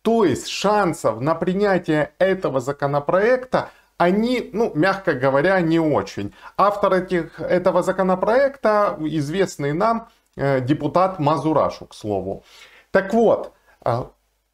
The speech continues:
не нужно планировать свою жизнь и не нужно думать, вот, что этот законопроект станет реальностью. Напомню, что его внесли в Верховную Раду ещё год назад, в сентябре две тысячи двадцать второго года.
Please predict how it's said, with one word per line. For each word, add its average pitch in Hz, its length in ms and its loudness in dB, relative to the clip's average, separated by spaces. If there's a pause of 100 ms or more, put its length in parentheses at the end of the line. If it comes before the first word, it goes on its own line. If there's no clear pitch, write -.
(120)
не 208 220 2
нужно 175 600 2
планировать 190 800 2
свою 185 460 0
жизнь 185 540 -2
и 170 180 0
не 170 160 2
нужно 156 520 0
думать, 170 760 0
вот, 135 340 -2
что - 420 -2
этот 202 360 2
законопроект 165 720 0
станет 170 500 0
реальностью. 127 640 0
Напомню, 151 720 0
что - 200 -8
его 160 440 -2
внесли 165 500 -4
в - 20 -12
Верховную 170 540 -2
Раду 185 320 2
ещё 180 720 -4
год 139 640 -2
назад, 170 500 0
в - 20 -20
сентябре 160 600 0
две 160 180 -2
тысячи 175 460 -8
двадцать 147 420 -2
второго 127 380 0
года. 107 460 -4